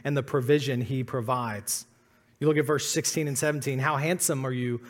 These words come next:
my love? How delightful. Our bed is verdant." That's green.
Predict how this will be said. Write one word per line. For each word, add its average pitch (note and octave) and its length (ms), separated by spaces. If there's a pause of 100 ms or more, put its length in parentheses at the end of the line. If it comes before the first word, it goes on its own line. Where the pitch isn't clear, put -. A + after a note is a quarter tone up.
(140)
my C3+ 140
love? C3+ 240
How E3 420 (420)
delightful. C3+ 960 (840)
Our B2 100
bed B2+ 260
is A2+ 140
verdant." A#2+ 520 (500)
That's - 160
green. C3 500